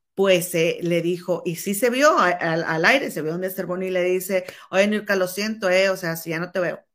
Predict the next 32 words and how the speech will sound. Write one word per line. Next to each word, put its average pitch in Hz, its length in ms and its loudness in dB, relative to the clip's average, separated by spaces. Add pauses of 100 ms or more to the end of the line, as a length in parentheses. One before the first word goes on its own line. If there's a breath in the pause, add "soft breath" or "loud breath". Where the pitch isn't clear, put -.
(280)
Y 175 100 -6
entonces 165 320 -10
Niurka, 160 360 -8
claro 196 480 0
que 202 200 0
él 180 120 0
ya 165 140 0
sabía 165 500 -4
que 147 220 -8
yo 156 220 -4
ya 143 220 -4
me 117 140 -16
iba. 180 260 -2 (680 soft breath)
Ahí 277 420 2
puede 349 240 -2
ser 302 220 4
eso, 220 420 0
o 202 140 -6
también 196 380 0
puede 202 180 -2
ser 196 240 -4
que 202 100 -10
Cervoni 180 380 -2
dijo, 170 200 -8
"Bueno, 170 220 -4
pues, - 120 -20
si 170 140 -12
ya, 170 340 0
si 170 140 -10
te 165 120 -6
vas 202 240 -4
tú, 254 160 -6